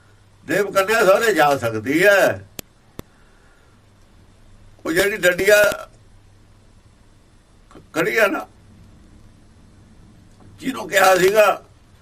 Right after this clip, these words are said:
ਰੋਵੇ ਬਾਲੀ, ਰੋਵੇ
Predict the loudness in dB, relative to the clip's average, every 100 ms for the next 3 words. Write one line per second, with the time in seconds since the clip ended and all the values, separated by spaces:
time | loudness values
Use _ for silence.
0 | _ -20 -20 -20 _ -10 0 4 6 6
1 | 4 4 0 -4 -18 -18 _ _ _ -20
2 | -20 -20 -20 -20 -20 -20 _ _ _ _
3 | _ _ -20 -4 0 0 0 4 4 6
4 | 4 2 -2